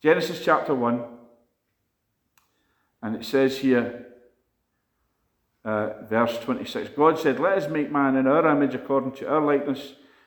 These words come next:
Let them have dominion over the fish of the sea, over the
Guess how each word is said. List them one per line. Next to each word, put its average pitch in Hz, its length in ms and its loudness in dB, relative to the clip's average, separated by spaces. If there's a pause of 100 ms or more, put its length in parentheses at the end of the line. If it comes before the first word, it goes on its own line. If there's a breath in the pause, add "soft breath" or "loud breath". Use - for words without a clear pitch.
(140 soft breath)
Let 135 160 0
them 175 100 -2
have 165 180 2
dominion 151 320 2
over 131 140 4
the 120 60 -6
fish 151 260 -6
of 143 60 -6
the 139 60 -4
sea, 139 360 -2
over 120 220 0
the 110 260 -6